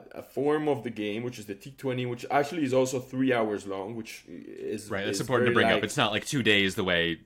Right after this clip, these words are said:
Speaker 2: traditional cricket
Speaker 1: Yeah.
Speaker 2: can be. It's, yeah.
Speaker 1: Yeah, it's, it's three hours, similar to what you, you know, go and experience in a baseball, basketball, N F L match,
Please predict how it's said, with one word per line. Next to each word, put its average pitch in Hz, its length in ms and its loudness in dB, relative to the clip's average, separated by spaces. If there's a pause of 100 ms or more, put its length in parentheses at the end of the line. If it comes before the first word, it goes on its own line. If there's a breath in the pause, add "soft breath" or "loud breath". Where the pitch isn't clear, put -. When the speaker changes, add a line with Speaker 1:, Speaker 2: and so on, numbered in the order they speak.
(120)
Speaker 2:
traditional 107 380 -2
cricket 135 260 4
Speaker 1:
Yeah. 113 60 2
Speaker 2:
can 98 80 -2
be. 80 60 -2
It's, 69 460 -8
yeah. - 120 -20 (600 soft breath)
Speaker 1:
Yeah, 143 280 6
it's, 117 320 0 (100)
it's 117 260 -6
three 160 200 6
hours, 127 500 4
similar 143 360 2
to 120 140 -8
what 120 300 0
you, 117 140 -8 (200)
you 117 200 -8
know, 110 220 0
go 120 200 2
and 120 100 2
experience 117 440 -4
in 107 80 -6
a 101 40 -4
baseball, 117 640 0
basketball, 113 680 0
N 104 100 -4
F - 160 -8
L 101 160 -2
match, 113 480 -6